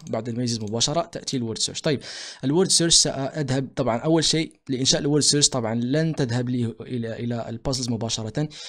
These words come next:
يجب أولًا أن تذهب إلى ملف ال بي بي تي ال-، أو ال-، الإكسل الذي يأتيك مع البازل. يأتيك ملف إكسل اسمه بي بي Puzzle Generator Export سي إس في Tool،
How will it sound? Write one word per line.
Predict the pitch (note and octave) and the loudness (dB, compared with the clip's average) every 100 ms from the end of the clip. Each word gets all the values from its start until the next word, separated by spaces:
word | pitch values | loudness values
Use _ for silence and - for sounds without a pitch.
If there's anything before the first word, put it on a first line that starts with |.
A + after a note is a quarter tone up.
| - | -6
يجب | C#3 B2+ B2 | 0 2 2
أولًا | B2 - C#3+ B2+ A#2+ D3 - | 0 2 2 4 4 2 0
أن | B2+ | -2
تذهب | B2 A#2 A#2 B2 | -2 -2 -2 -4
إلى | A#2+ A#2 C3+ C#3+ - - - | -4 -2 -2 -4 -10 -18 -4
ملف | A#2+ A#2+ C#3 - - B2 | 2 4 2 -2 -8 -6
ال | A#2+ | -6
بي | - D3 | -4 -4
بي | - B2 | -2 -2
تي | - B2+ - A2+ | 0 0 -2 -6
ال-، | A2 | -6
أو | B2 B2 B2+ | -2 0 2
ال-، | A#2+ A#2+ | 2 2
الإكسل | A#2 A#2+ A#2+ D#3+ - D3+ C#3+ | 0 -4 -4 -4 -2 0 0
الذي | - C3 A#2+ | 0 -2 -2
يأتيك | A#2+ - C3+ B2+ | -4 -6 -8 -4
مع | G#2+ A2 | -4 -4
البازل. | A2 - G#2 - - | -6 -8 -10 -12 -14
يأتيك | - C#3 - D3 C#3+ | -6 -6 0 0 2
ملف | B2+ A#2 - C#3+ | 2 2 0 0
إكسل | D3 F3 F3+ - - - - | 4 4 4 -4 -16 -20 -8
اسمه | C3+ - B2+ B2+ | -2 0 2 2
بي | B2 - C#3+ | 2 0 -2
بي | C#3 C#3 C#3 - | 0 0 0 0
Puzzle | C3 A#2+ | -2 0
Generator | A#2 A#2 B2 B2 A2+ | 0 0 -2 -4 -6
Export | A#2 - - B2 B2 - - | 0 0 0 -6 -6 -14 -6
سي | B2 - - C#3 | -2 2 2 2
إس | C3+ - | 4 4
في | G#2+ | 2
Tool، | G#2+ - D3 F3+ | -4 0 0 -2